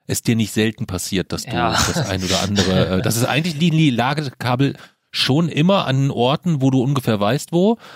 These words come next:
Speaker 1: aber sie sind immer die Orte, wo du sie jetzt nicht brauchen kannst. Sprich, es liegt im Forschungszentrum, wenn du zu Hause
Speaker 2: Ja.
Speaker 1: bist, oder es liegt zu Hause, wenn du im Forschungszentrum bist.
Speaker 2: Ja.
Speaker 1: So kann man's zusammenfassen eigentlich, ne?
Speaker 2: Schon.
Speaker 1: Ja, ja. Ja.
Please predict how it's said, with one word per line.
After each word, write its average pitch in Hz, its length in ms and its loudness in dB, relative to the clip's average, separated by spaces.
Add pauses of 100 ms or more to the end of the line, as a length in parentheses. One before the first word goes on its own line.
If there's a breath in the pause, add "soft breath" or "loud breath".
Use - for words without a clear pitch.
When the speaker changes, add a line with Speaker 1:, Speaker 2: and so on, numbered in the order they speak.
(160 loud breath)
Speaker 1:
aber 117 180 0
sie 131 120 -2
sind 143 200 0
immer 151 180 2
die 131 140 0
Orte, 131 340 0
wo 131 60 0
du 127 80 0
sie 123 100 -2
jetzt 117 120 -2
nicht 117 120 -4
brauchen 104 300 0
kannst. 90 220 -4
Sprich, - 260 -4
es - 140 -8
liegt 127 180 -2
im 107 80 -2
Forschungszentrum, 123 720 -2
wenn 110 100 0
du 107 80 -4
zu 95 180 -2
Hause 120 220 0
Speaker 2:
Ja. 123 60 -2
Speaker 1:
bist, 127 180 -2
oder 120 420 0
es 107 120 -8
liegt 110 260 -6
zu 101 140 -2
Hause, 107 280 0
wenn 107 120 -2
du 110 60 0
im 101 80 -2
Forschungszentrum - 640 -6
bist. 131 140 -4
Speaker 2:
Ja. 117 180 -6
Speaker 1:
So 104 160 -6
kann 101 140 -6
man's 98 140 -6
zusammenfassen 87 540 -6
eigentlich, - 320 -16
ne? 117 140 -8 (200)
Speaker 2:
Schon. 113 500 -12
Speaker 1:
Ja, 185 220 -4 (460)
ja. 92 280 -8 (1040 loud breath)
Ja. 95 360 0